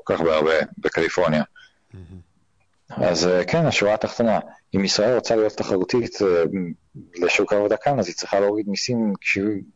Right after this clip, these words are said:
Speaker 1: הר-, הרבה מתחת לאלו בארצות הברית.
Speaker 2: Mhm. אוקיי. אה, אני רוצה לשאול אותך מה שקרה השבוע, פחות, אה, חדשות, אה, גדולות, אבל עדיין זה היה מעניין.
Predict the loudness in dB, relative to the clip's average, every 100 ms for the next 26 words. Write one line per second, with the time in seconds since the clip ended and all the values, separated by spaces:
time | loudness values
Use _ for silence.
0 | _ -2 -2 -2 -2 -2 0 0 2 -2
1 | -6 -2 0 2 2 0 -2 -4 -4 -4
2 | -10 -20 _ _ _ _ -12 -12 -10 -14
3 | _ _ _ _ _ _ _ _ _ _
4 | _ -8 -6 -6 -8 -20 -20 -8 -2 0
5 | 0 0 0 0 0 0 -2 -2 -4 -4
6 | -4 -4 -4 -8 -8 -8 -6 -4 -4 -6
7 | -6 -6 -8 -12 -12 -14 -16 -18 -16 -12
8 | -6 -4 -4 -8 -12 -18 -18 -14 -12 -10
9 | -6 -6 -6 -8 -12 -12 -14 _ _ _
10 | _ _ _ _ -20 -14 -12 -12 -10 -10
11 | -8 -10